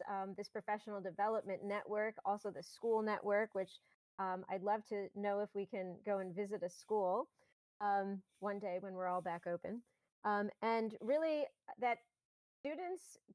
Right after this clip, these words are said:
go to school and they wanna learn, and building their communities, um, seems like a great place to start. So I'm really,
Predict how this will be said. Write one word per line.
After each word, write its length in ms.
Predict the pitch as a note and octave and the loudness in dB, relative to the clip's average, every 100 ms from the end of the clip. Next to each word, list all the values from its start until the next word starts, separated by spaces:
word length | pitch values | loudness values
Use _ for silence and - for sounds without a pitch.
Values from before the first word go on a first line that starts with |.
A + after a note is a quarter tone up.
| _ - | _ 4
go 160 | B3+ | 6
to 100 | C4 | 6
school 360 | C4 - C4+ C4+ | 2 2 4 6
and 80 | A3+ | 4
they 100 | A3 | 2
wanna 300 | G#3+ G#3+ G#3 | 0 0 -2
learn, 440 | A#3 A3 F3+ F#3+ - G3+ | -2 -2 -4 -6 -10 -6
and 220 | G3+ F#3 | -6 -4
building 380 | A3 A3 A3+ G#3+ | -2 -2 -4 -4
their 160 | G#3 G3 | -2 -4
communities, 760 | - G3+ A#3 C4+ C#4+ D4+ - - | -4 -2 0 0 0 -4 -8 -8
um, 240 | G#3 G3+ F#3+ | -2 -2 -4
seems 300 | - A3 G#3+ | -4 -2 -2
like 120 | G#3 | -2
a 80 | G3 | -2
great 220 | G3 - | -2 -2
place 220 | F#3+ F#3 | -4 -4
to 100 | - | -8
start. 480 | - G3 F#3+ F3 - | -4 0 2 0 -2
So 120 | F#3+ | 0
I'm 160 | F#3+ G#3+ | 0 0
really, 340 | G#3+ G3+ F#3+ | 0 -2 -2